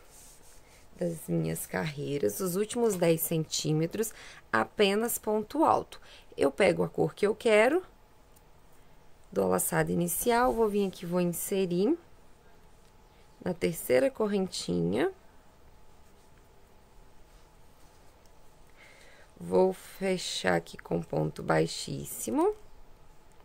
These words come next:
Vou subir três correntinhas que equivalem a um ponto alto. Nos dois próximos pontos altos também faço ponto alto.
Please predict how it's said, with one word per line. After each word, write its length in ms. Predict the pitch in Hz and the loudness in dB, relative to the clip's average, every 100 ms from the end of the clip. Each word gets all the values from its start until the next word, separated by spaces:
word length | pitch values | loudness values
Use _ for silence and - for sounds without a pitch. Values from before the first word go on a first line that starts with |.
| - - - - - - - - - - - | -20 -20 -20 -20 -20 -20 -20 -20 -20 -20 -16
Vou 300 | 175 214 214 | 4 8 8
subir 420 | - 180 170 156 - - | 6 -2 -2 -2 -8 -4
três 360 | 202 254 285 - | 4 4 4 0
correntinhas 640 | 226 214 202 - 185 165 | -4 -2 -2 -2 -2 -2
que 100 | - | -6
equivalem 380 | 160 160 156 156 | -8 -4 0 0
a 60 | |
um 60 | 151 | 0
ponto 420 | 151 156 151 165 | -2 -6 -4 0
alto. 480 | 151 143 139 - 220 - - - - - | 2 2 0 -4 -12 -12 -20 -20 -20 -16
Nos 240 | - 185 175 | -4 -4 2
dois 320 | 175 226 262 | 6 6 6
próximos 520 | - 208 185 - 190 | 2 2 2 -2 -6
pontos 460 | - 175 170 180 165 | -2 -2 -2 -4 0
altos 320 | 151 143 - | 2 0 -4
também 400 | - 160 139 151 | -2 0 0 0
faço 400 | 185 214 190 - | 0 -2 -2 -6
ponto 420 | - 180 170 190 | -4 -4 -2 2
alto. 380 | 160 156 - - | 4 4 0 -6